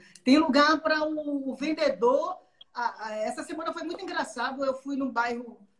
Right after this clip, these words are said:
um bairro aqui, em Itapuã, e tinha um cara de bicicleta, antes de fechar o bairro em Itapuã, tinha um senhor, um senhor mesmo, sessenta anos, de bicicleta, pedalando, e,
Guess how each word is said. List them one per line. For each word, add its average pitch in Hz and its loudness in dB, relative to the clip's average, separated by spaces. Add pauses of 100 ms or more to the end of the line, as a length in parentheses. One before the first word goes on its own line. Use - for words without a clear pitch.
(120)
um 220 -12
bairro 247 0
aqui, 415 0
em 247 -8
Itapuã, 247 2 (220)
e 311 0
tinha 466 -2
um 508 -10
cara 415 4
de 403 0
bicicleta, 269 2
antes 285 -2
de 233 -12
fechar 247 -2
o 190 -6
bairro 208 0
em - -8
Itapuã, 202 -8
tinha 339 -12
um 349 -8
senhor, 269 2
um 302 -18
senhor 320 4
mesmo, 233 2
sessenta 208 -10
anos, 196 -6
de 202 -8
bicicleta, 254 0
pedalando, 233 -2 (300)
e, 285 4